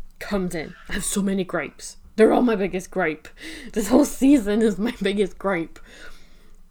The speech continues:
She saves the life of Dan, the white supremacist who would have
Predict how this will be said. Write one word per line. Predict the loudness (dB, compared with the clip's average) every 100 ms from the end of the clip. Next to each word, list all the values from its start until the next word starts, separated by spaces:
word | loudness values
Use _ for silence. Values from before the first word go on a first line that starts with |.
| -20 -20 -20 -20 -20 -20 -20 -20 -20 -20 -20 -20 -20 _ _ -20 -20
She | -12 -2 -2
saves | 2 4 4 2
the | 2
life | 2 2 2 -2
of | -8 -10 -8
Dan, | -8 -8 -14 -18 -20 -20 -20 -20 -20 -10
the | -4
white | 0 0 0
supremacist | -10 -10 -4 -2 -4 -6 -4 -2 -2 -6 -18 -20 -20 -6
who | -2 0
would | 2
have | 0